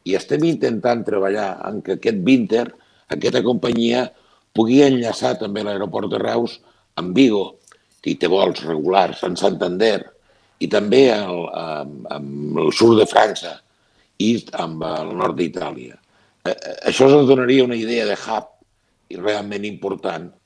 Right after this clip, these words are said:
que podria ser important pel PortAventura, per les empreses del territori,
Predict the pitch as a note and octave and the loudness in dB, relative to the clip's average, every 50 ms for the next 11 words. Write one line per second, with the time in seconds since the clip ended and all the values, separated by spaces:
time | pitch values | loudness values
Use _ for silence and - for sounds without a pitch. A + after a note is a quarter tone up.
0 | _ _ _ _ _ _ _ _ _ _ _ _ _ _ _ _ - - - - | _ _ _ _ _ _ _ _ _ _ _ _ _ _ _ _ -6 -6 -4 -2
1 | G#2+ G#2 G2 F#2+ A#2 B2+ B2+ A#2 - - - A#2 A2+ A2+ G2+ F2+ G2 F#2 - A2 | -4 -4 -2 -2 -2 0 0 -2 -2 -2 -2 0 0 0 0 -2 -4 -4 -2 -2
2 | G#2+ G2 D#2+ - - E2 D2+ - - - F#2 - - F#2 F2 F#2+ F#2+ E2+ - C3 | -2 -4 -4 -6 -4 -6 -6 -4 -4 -6 -6 -4 -4 -2 -2 -2 -2 2 4 6
3 | C3+ B2+ C3 C3 C3+ C3+ C3+ - A#2 G2+ F2+ F#2 F#2+ D#2+ F2+ F#2 E2 D2+ - A2 | 6 6 6 4 2 0 -2 0 -2 0 2 2 2 2 2 -2 -2 0 0 0
4 | G2+ F#2 F2+ D#2+ D#2+ F#2 F2 E2 F2 F2 F2 F2 - - A2+ A#2 A#2 A#2 A2+ A#2+ | 0 0 -2 -2 -4 -4 -4 -4 -6 -6 -6 -6 -6 -6 -6 -6 -6 -6 -8 -12
5 | A#2+ A#2+ | -12 -14